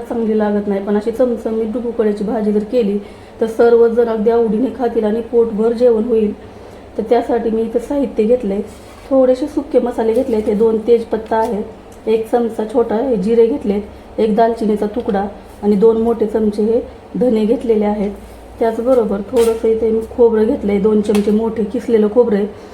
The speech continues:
तुमच्याकडे खोबरवाटीचा तुकडा असेल, तर तुम्ही त्या कांद्यासोबत तो गॅसवर भाजून घेऊ शकता. तुम्हाला हे असं किसलेलं खोबरं घेण्याची गरज नाही. पण हे जे कांदा आहे, तो मी थोडासा मऊ होऊस तरी भाजून घेतला, एकदम जास्त भाजलेला नाही. याला मी डबल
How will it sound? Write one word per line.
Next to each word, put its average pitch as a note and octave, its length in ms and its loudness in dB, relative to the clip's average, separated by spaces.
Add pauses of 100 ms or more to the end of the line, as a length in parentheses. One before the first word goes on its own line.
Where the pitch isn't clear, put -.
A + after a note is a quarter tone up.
(160)
तुमच्याकडे B3+ 520 2
खोबरवाटीचा A#3 440 2
तुकडा A3+ 300 -2
असेल, G#3 260 0
तर G#3+ 80 -2
तुम्ही A#3 220 0 (500)
त्या A#3 80 -2
कांद्यासोबत A#3 720 2
तो A#3 60 4
गॅसवर A#3 360 2
भाजून A3 340 0
घेऊ A3 160 0
शकता. A3 340 -2 (280)
तुम्हाला A3 220 0
हे A#3 100 2
असं A3 340 0 (220)
किसलेलं A3 360 0
खोबरं G#3+ 220 2
घेण्याची G#3+ 300 2
गरज A3 360 2
नाही. A3 200 0 (720)
पण A3+ 100 -2
हे A#3 160 4
जे A#3+ 100 4
कांदा B3 400 2
आहे, A#3 200 0
तो A3 120 0
मी A3+ 140 0 (320)
थोडासा C4+ 320 2
मऊ C4+ 240 6
होऊस C4 260 0
तरी C#4 120 4
भाजून A3+ 360 0
घेतला, A#3 220 0
एकदम G#3+ 300 0
जास्त A#3 280 -2
भाजलेला A3 440 0
नाही. A3+ 200 -2 (420)
याला A3 140 0
मी A3+ 160 0
डबल A3+ 240 4